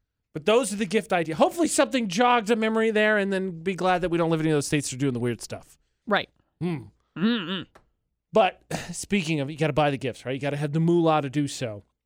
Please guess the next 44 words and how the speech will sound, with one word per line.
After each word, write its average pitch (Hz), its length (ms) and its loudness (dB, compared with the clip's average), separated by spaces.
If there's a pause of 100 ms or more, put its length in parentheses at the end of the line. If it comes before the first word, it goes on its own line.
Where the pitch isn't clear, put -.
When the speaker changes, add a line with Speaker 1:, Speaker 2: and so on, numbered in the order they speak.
(500)
Speaker 1:
McCall 165 440 0
has 156 180 0
been 143 300 -4
manifesting, 143 840 0
as 120 160 -8
we've 120 220 -8
talked 143 260 -2
about 156 200 2
it 165 100 0
a - 20 0
lot, 185 300 4
re-, 131 160 -4
lot 160 280 2
last 185 340 2
week, 143 160 0
actually. 139 240 0
We - 20 -2
were 135 60 -4
talking 156 100 0
about 147 180 0
different 151 340 -2
weird 156 260 0
side 151 260 2
hustles 139 320 -4
she 147 140 -4
could 135 140 -10
get 151 120 0
into, 135 380 -2
like 123 180 0
Speaker 2:
Yeah. - 140 0 (360)
Speaker 1:
making 135 260 -4
her 143 100 -4
dog 147 420 0
a 160 60 -4
YouTube 170 380 -4
star 135 240 -2
or 123 40 -4
whatever. 120 340 -4 (180)
Speaker 2:
Totally. 214 300 0 (960)
Speaker 1:
<laughs> - 60 -18 (880)
Two 277 200 6
different 247 300 4
opportunities 214 640 2
have, 170 280 4